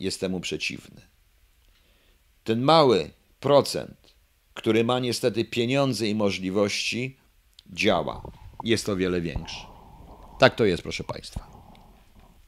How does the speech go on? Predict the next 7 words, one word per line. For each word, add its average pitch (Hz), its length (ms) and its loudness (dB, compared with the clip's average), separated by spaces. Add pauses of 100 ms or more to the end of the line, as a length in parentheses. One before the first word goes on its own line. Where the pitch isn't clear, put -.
(800)
Sebastian 131 540 8
Kulik: 110 320 6
"Rwie", 120 400 8
no 113 120 4
trudno, 117 340 2
niech 120 220 2
rwie. 101 300 -2